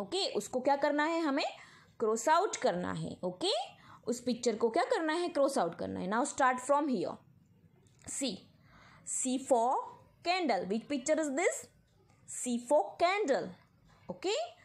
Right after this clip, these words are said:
C for cat. C for cat. And D for dog. And C for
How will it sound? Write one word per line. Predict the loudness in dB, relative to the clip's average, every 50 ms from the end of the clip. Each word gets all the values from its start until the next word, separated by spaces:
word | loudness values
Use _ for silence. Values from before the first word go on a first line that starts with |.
| -20 -20 -20 -16
C | -14 -12 -6 -2 -2 -2 -2
for | 2 2 4 4 6 4 2 2 -2 -6 -14 -18 -20 _ -4
cat. | 0 0 0 0 -2 -8 -10 -8 -8 -8 -8 -14 -20 _ _ _ _ _ _ _ _ _ _ -20 -20 -20 _ _
C | -14 -10 -10 -8 -6 -6 -6
for | -4 -2 0 0 0 0 -2 -2
cat. | 0 0 0 0 -4 -10 -16 -16 -18 -18 _ _ _
And | -4 -2 -2 -2 0 0
D | 0 2 2 2 2 2 2 2 0 -2 -4 -6 0
for | 2 4 4 4 4 4 2 2 2 0
dog. | -2 -2 2 4 4 4 4 2 -4 -8 -12 -20 -20 -20 -20 _ _ -20 -20 -20 -20 -20 -20 -20 -20 _ -20 -20 -20 -20 -20 -20 _ _
And | -6 -4 -4
C | -4 -4 -2 -2 -2 -2
for | 0 2 4 6 6 6